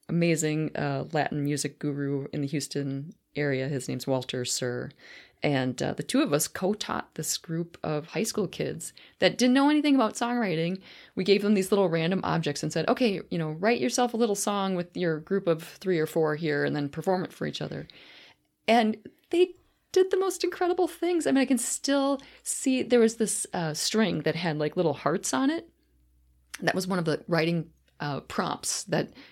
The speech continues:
that Connie had given us to give to these kids. And these three kids wrote this song about having their heart on a string. And I was like, "That's genius."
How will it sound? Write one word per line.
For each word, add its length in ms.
that 160
Connie 300
had 120
given 240
us 180
to 100
give 220
to 100
these 180
kids. 340
And 360
these 220
three 280
kids 400
wrote 140
this 160
song 220
about 220
having 220
their 120
heart 260
on 100
a 60
string. 420
And 80
I 20
was 120
like, 200
"That's 240
genius." 640